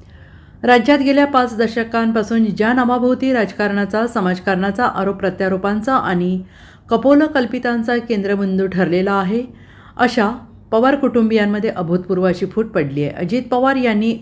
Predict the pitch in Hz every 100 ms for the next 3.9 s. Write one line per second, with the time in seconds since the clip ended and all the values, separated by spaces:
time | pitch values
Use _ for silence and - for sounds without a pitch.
0 | 175 180 196 208 214 220 165 175 190 214
1 | 190 165 220 226 170 175 180 170 170 190
2 | 151 165 170 202 175 147 190 240 240 190
3 | 185 170 165 147 156 165 156 147 147